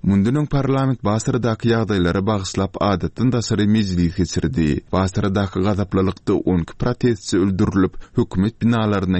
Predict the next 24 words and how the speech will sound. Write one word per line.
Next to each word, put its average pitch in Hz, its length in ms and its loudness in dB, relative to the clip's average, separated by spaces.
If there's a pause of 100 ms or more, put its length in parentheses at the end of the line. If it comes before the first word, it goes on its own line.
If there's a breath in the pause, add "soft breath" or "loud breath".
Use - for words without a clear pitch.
hem 95 140 2
zeper 92 340 0
etdi. 85 680 0 (100)
Şäherde 107 480 0
otuz 120 260 -2
müň 143 140 2
töwerege 117 460 0
adam 98 420 0
agyz 95 280 0
suwy 120 260 2
sebäpli 101 500 0
näsaglygy 95 680 0
duçar 107 460 0
bolandan 90 440 2 (100)
soň 90 200 0 (200)
köpçülikleň 92 640 0
protestler 95 680 -2
başlanypdy. 85 760 -2 (280)
Abadi 87 560 0
Basradaky 113 640 -2
protestleri 98 800 0 (140)
siýasy 101 500 0
asyljaňlyk 101 880 -2
adlandyrdy. 85 800 0